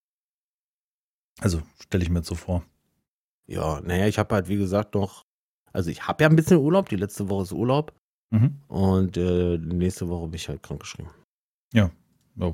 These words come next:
Speaker 1: würde ich auch machen. Also es, äh,
Speaker 2: Fertig.
Speaker 1: oft ist es ja auch so, dass Firmen dich dann freistellen, also
Speaker 2: Eigentlich ja, ne?
Speaker 1: weil man
Speaker 2: So.
Speaker 1: doch weiß, wenn derjenige gekündigt hat, dass jetzt da nicht viel bei rumkommt, schon gar nicht, wenn du dann noch sagst,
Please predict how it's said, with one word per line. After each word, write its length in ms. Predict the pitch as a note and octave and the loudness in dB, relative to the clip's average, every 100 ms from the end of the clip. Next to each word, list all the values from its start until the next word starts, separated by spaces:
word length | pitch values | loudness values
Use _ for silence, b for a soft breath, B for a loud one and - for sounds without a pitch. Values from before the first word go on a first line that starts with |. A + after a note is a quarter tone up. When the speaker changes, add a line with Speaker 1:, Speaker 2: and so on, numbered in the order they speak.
| - - | -6 -12
Speaker 1:
würde 160 | E2+ | -8
ich 60 | D#2+ | -6
auch 80 | D#2+ | -4
machen. 200 | E2 - | -4 -2
Also 160 | G#2 | 0
es, 140 | G#2 G#2 | 2 2
äh, 60 | |
Speaker 2:
Fertig. 280 | A2 G#2+ F#2 | 4 4 2
Speaker 1:
oft 160 | A2+ - | 2 6
ist 80 | A2+ | 6
es 60 | |
ja 80 | A#2+ | 6
auch 40 | G#2+ | 6
so, 140 | A2+ | 4
dass 160 | G2+ - | 2 4
Firmen 240 | A2 G#2 | 4 6
dich 100 | G#2 | 4
dann 160 | F#2 F2+ | 2 2
freistellen, 680 | - F2+ G#2 - F2+ F2+ | 2 4 4 4 4 2
also 280 | E2 F#2 F2+ | 0 0 0
Speaker 2:
Eigentlich 320 | F#2 F2+ D#2+ - | 0 0 -2 -8
ja, 220 | D#2+ D#2 | -8 -8
ne? 160 | E2 G2 | -8 -4
Speaker 1:
weil 120 | G#2 G2+ | 4 6
man 160 | G#2 | 8
Speaker 2:
So. 80 | G2+ | 8
Speaker 1:
doch 100 | F2+ | 8
weiß, 320 | G2+ G#2+ G#2+ | 8 8 6
wenn 120 | G#2+ G2+ | 6 6
derjenige 340 | G2+ G2+ G2 G2 | 6 6 6 4
gekündigt 340 | F#2+ G#2+ A2 - | 4 4 4 4
hat, 160 | G#2+ | 4
dass 160 | G#2+ - | 4 4
jetzt 240 | G2 - | 2 4
da 80 | G2+ | 4
nicht 160 | G2 G2+ | 4 4
viel 160 | A2 | 2
bei 80 | G2+ | 4
rumkommt, 540 | F#2 G2 B2 G2 F#2 - | 4 4 4 2 2 2
schon 140 | G2 | 4
gar 100 | G2 | 6
nicht, 160 | C3+ C#3 | 6 6
wenn 100 | D#3+ | 8
du 60 | |
dann 80 | D3+ | 10
noch 140 | C#3 B2+ | 10 8
sagst, 260 | C3 B2+ | 6 4